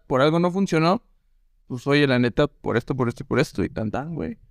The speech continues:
Hasta quedas mejor, güey, porque realmente si sales con una persona que te importa, vas a darle explicaciones a alguien que te importa.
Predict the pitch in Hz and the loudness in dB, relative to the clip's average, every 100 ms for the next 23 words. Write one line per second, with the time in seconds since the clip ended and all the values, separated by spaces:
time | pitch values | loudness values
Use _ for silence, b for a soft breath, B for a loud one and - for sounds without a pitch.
0 | - 151 - 160 196 240 240 151 170 202 | -2 -2 0 0 2 4 2 0 2 2
1 | 160 131 143 127 127 - _ _ _ _ | 2 -2 -4 -4 -4 -6 _ _ _ _
2 | _ - 160 190 254 254 220 156 185 226 | _ -6 2 4 4 2 0 2 2 2
3 | - 180 185 139 160 185 - 117 123 143 | 0 0 -2 -2 -2 -2 -4 -6 -8 -6
4 | 190 - 349 _ _ _ - 220 262 285 | -6 -8 -14 _ _ _ -4 -2 2 4
5 | 302 - - 160 131 185 233 277 - - | 2 0 -4 -2 0 4 4 4 0 -2
6 | 131 151 170 139 117 117 - | 2 2 0 -2 -4 -8 -12